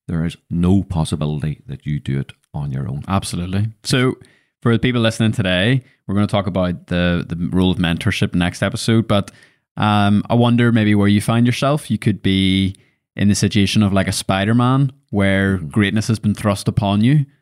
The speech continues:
Speaker 2: You've been bitten randomly and all of a sudden you've got all these superpowers. You've had an opportunity that's come under your way. You've maybe have come into some money recently.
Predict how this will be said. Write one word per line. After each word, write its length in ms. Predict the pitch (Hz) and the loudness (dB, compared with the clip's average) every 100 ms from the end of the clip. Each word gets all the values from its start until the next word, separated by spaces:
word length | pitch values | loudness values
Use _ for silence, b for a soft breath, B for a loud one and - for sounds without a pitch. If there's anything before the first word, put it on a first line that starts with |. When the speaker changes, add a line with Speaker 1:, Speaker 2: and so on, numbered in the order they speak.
| b | b
Speaker 2:
You've 120 | 110 | -2
been 160 | 117 104 | 0 0
bitten 400 | 110 110 139 139 | 0 2 0 2
randomly 460 | 110 107 127 131 135 | 0 2 2 2 2
and 60 | 107 | 2
all 60 | |
of 60 | 104 | 0
a 40 | |
sudden 220 | 107 110 104 | 0 0 0
you've 100 | - | 2
got 160 | 104 | 2
all 80 | 101 | 4
these 180 | 101 98 | 2 0
superpowers. 600 | 113 113 - 123 127 127 B B | -2 -2 0 0 0 -2 B B
You've 120 | - 95 | -4 -2
had 120 | 90 | 0
an 80 | 95 | 0
opportunity 480 | 92 95 - 107 110 | -2 -4 0 2 2
that's 120 | 101 | 0
come 180 | - 98 | 0 0
under 140 | 98 | 2
your 140 | 92 92 | 2 2
way. 280 | 104 110 107 - - | 2 2 0 -6 -10
You've 140 | 90 92 | -10 -8
maybe 220 | 90 95 | -6 -4
have 120 | 90 | -4
come 180 | - 95 | 0 2
into 160 | 92 87 | 2 0
some 200 | 87 90 | 0 2
money 240 | 110 143 | 2 2
recently. 560 | 143 139 131 131 135 | 2 0 -2 2 2